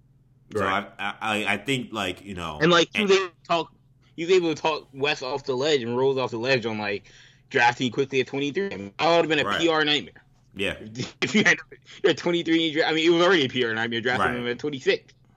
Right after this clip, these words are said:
Speaker 1: Right.
Speaker 2: But, like, if they were drafting at twenty-three, <laughs> like, who got this guy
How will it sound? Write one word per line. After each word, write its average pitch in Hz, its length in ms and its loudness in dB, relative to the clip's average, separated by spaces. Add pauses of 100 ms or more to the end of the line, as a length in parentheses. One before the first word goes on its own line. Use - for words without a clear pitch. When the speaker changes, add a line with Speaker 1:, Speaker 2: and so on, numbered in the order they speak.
(200)
Speaker 1:
Right. 127 240 2
Speaker 2:
But, 131 60 -8
like, 127 180 2
if 123 60 -4
they 131 100 4
were 160 80 4
drafting 160 300 2
at - 80 -14
twenty-three, 156 600 -4
<laughs> - 260 -8
like, - 340 0
who 285 200 2 (200)
got 185 160 2
this 151 160 -10
guy 120 420 0